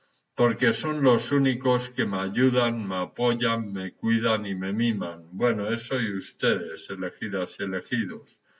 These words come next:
Pero la familia es la primera en cuidarme, mimarme, y me dan todo, porque soy el niño mimado de los dioses,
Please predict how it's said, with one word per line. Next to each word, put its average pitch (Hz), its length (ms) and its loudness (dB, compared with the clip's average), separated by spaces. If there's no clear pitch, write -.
Pero 113 260 4
la 110 200 4
familia 127 600 4
es 113 120 -2
la 110 240 2
primera 110 500 0
en 101 160 -2
cuidarme, 113 880 0
mimarme, 110 920 -4
y 110 180 -2
me 107 400 0
dan 107 560 0
todo, 87 560 0
porque 98 400 -2
soy 110 280 -2
el 101 280 0
niño 104 480 -2
mimado 95 720 -2
de 95 160 -2
los 92 360 -6
dioses, 107 800 0